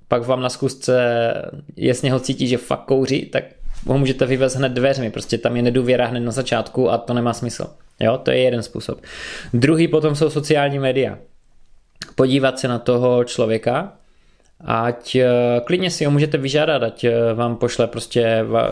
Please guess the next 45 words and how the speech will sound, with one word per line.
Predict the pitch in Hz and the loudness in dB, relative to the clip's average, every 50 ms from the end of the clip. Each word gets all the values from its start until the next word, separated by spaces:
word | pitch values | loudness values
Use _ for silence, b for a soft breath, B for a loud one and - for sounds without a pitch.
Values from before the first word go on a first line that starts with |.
| - - | -2 -2
jeho | 120 120 120 120 | 0 2 2 2
Facebook | 120 - 117 113 113 120 131 139 143 - | 0 0 0 -2 0 0 -2 -2 -2 -2
profil, | - 127 113 - - 117 | -2 -2 -2 -2 -2 -2
na | 110 107 | -2 0
tom | - 113 117 120 | 0 0 2 2
nic | 110 110 | 2 2
není, | 113 117 127 139 135 117 | 2 0 2 2 0 0
řeknete: | - 107 - 117 113 110 - 113 113 107 - B B B B B | 0 0 0 2 2 2 2 2 0 0 -2 B B B B B
„Podívejte, | B 120 123 127 127 127 127 139 | B 0 2 2 2 2 2 2
já | 120 117 | 2 2
mám | 117 123 117 104 | 2 0 0 0
tady | - 117 113 120 120 117 | 0 2 2 2 2 0
dvacet | 107 107 120 117 - - 127 | 0 0 -2 0 0 -2 -2
lidí, | 113 113 113 117 120 | 0 0 0 0 -2
kteří | - 123 117 117 | 0 0 -2 0
se | - 127 120 | 0 2 2
mi | 120 | 2
na | 120 117 | 2 2
to | 110 135 117 | 0 0 0
hlásí, | 113 110 110 110 - - 127 | 0 0 0 -2 -2 0 0
já | 120 113 | 0 0
se | 110 - 113 | -2 -4 -8
chci | - - - 123 117 | -8 -4 -2 -2 -2
podívat | - - 117 113 120 120 120 120 | 0 0 0 2 2 2 2 0
na | 120 117 | -2 -2
Facebook | - 170 175 165 165 175 - - | -2 -2 -2 0 0 -4 -2 -2
profil, | - 127 - - 117 | -2 -2 0 0 0
nevadí | 113 117 117 131 135 151 165 | 2 2 2 2 0 0 0
vám | 170 170 165 170 | 0 0 0 0
to?“ | 170 170 170 - - - - | 0 0 -2 -2 -8 -20 -8
Fajn, | - - 165 165 170 175 | -4 -2 0 0 0 -2
dobře, | 170 180 180 170 156 - - - - - - - - - - 131 | -2 -2 -2 -2 -2 -4 -6 -14 -20 -20 -20 -18 -14 -6 -2 0
jo. | 127 139 170 170 B B B B B | 0 0 0 -4 B B B B B
Podíváte | B 160 147 151 147 151 151 147 - 151 | B -2 0 2 2 2 2 2 0 -2
se | 147 - 156 147 147 143 | 0 0 2 2 2 2
a | - - 135 131 127 127 | 0 0 0 2 0 0
tam | - - 135 131 131 127 | -2 -2 -2 -2 -2 -4
dokážete | 127 - 131 127 127 127 123 127 127 - 127 123 123 123 123 120 - - | -2 0 0 0 0 0 -2 -4 -2 0 2 2 2 2 2 0 -2 -4
zjistit | 117 127 131 127 - - 131 117 | -4 -6 -6 -6 -4 -4 -4 -4
taky | - 131 123 - 151 139 | -2 -4 -2 0 0 0
hodně, | 127 127 120 113 107 101 - | 2 2 0 0 -2 -2 -4
co | - | -6
ten | - - 117 110 | -4 -2 -2 -2
člověk | - 120 113 113 110 104 | 0 2 2 2 2 2
dělá, | 113 113 110 107 104 107 - - | 2 2 2 2 0 -4 -8 -14